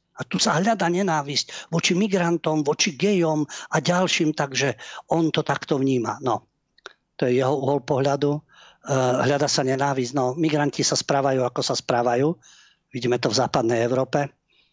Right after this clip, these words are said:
vidíme to v Taliansku, vidíme to vo Francúzsku. Nedávno, keď sme uvádzali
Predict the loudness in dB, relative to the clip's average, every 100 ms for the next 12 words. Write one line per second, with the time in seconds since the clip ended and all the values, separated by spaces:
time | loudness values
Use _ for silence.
0 | -20 _ _ -8 -4 -2 0 0 -2 -6
1 | -2 0 2 0 -2 -4 -4 -4 -4 -2
2 | -2 0 0 -2 -6 -6 -4 -2 -2 -4
3 | _ -20 -20 -20 _ _ _ _ 0 2
4 | 2 0 -2 -4 -2 -2 0 0